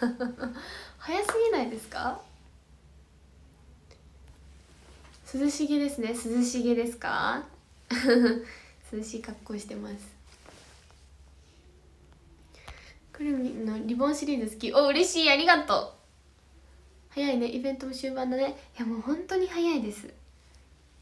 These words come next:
一瞬すぎて、どうしよう。<laughs> 時間が湧かない。私も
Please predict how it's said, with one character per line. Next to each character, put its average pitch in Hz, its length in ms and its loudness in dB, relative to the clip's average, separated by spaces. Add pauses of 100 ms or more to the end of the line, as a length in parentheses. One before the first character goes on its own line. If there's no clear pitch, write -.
(500)
一 220 140 -16
瞬 320 320 -8
す - 160 -6
ぎ 277 180 -2
て、 - 560 -8 (100)
ど 240 100 -6
う 254 40 -4
し - 260 -8
よ - 100 -8
う。 - 100 -16 (500)
<laughs> 226 280 0 (300)
時 208 160 -2
間 285 280 2
が 269 320 -2
湧 220 100 -14
か - 160 -10
な 226 200 -6
い。 226 100 -10 (1500)
私 - 240 -10
も 277 260 -6